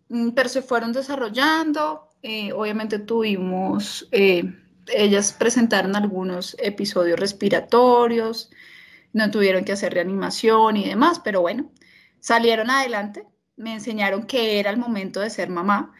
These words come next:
y fue cuando aprendí lo maravilloso que es ser mamá, porque cuando uno es mamá, definitivamente uno dice, "Soy capaz de dar la vida".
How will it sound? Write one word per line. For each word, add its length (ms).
y 160
fue 300
cuando 220
aprendí 840
lo 200
maravilloso 760
que 100
es 60
ser 120
mamá, 540
porque 360
cuando 320
uno 220
es 100
mamá, 340
definitivamente 640
uno 120
dice, 420
"Soy 340
capaz 440
de 100
dar 200
la 120
vida". 380